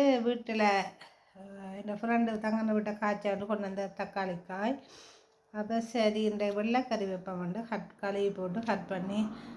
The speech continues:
ஏழு எட்டு தக்காளி காலை கட் பண்ணி வச்சிருக்கிறேன். வெள்ளைக்கறி செய்யக்க காட்டுறேன். இங்க வெங்காயம் கட் பண்ணி வச்சிருக்கிறேன். வெங்காயம் கட் பண்ணி வச்ச பிறகு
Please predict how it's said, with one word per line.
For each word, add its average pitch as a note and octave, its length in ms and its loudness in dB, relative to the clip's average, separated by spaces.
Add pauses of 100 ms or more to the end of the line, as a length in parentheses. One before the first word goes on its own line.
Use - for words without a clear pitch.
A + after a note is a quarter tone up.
(160)
ஏழு G#3 160 2
எட்டு F#3+ 520 0
தக்காளி F#3 440 -6
காலை F3+ 360 -4 (1200)
கட் G#3+ 140 -8
பண்ணி G#3 240 0
வச்சிருக்கிறேன். F#3+ 760 -4 (680)
வெள்ளைக்கறி G#3+ 680 2
செய்யக்க G3 560 -2 (760)
காட்டுறேன். F#3 600 -4 (140)
இங்க G#3 180 -6
வெங்காயம் G#3+ 640 4
கட் G#3 200 0
பண்ணி G3+ 200 0
வச்சிருக்கிறேன். F3 720 -2 (1300)
வெங்காயம் G3+ 600 0
கட் F#3+ 220 0
பண்ணி F#3 200 -2
வச்ச F3 260 -4
பிறகு E3+ 440 -4